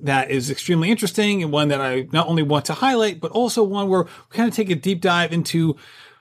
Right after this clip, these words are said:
what went into the reporting of the story, how it came about, and we certainly wanna make sure that people are going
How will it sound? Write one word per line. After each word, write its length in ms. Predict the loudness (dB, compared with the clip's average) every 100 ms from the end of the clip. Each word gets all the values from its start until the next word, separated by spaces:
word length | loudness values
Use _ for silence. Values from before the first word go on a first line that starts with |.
| _ _ _ _
what 200 | 0 2
went 140 | 0
into 180 | -2 -2
the 120 | 0
reporting 400 | 0 2 4 4
of 80 | 2
the 60 | -2
story, 420 | 0 2 2 -2
how 420 | -4 -2 2 2
it 80 | 0
came 220 | 0 0
about, 400 | 0 0 -2 -4 -2
and 140 | 0
we 100 | 0
certainly 300 | 0 0 2
wanna 160 | 0 2
make 200 | 0 -2
sure 380 | 0 2 2 -2 -6 -2
that 240 | -2 0
people 260 | 0 2 2
are 240 | 2 0
going 600 | 0 0 2 0 -2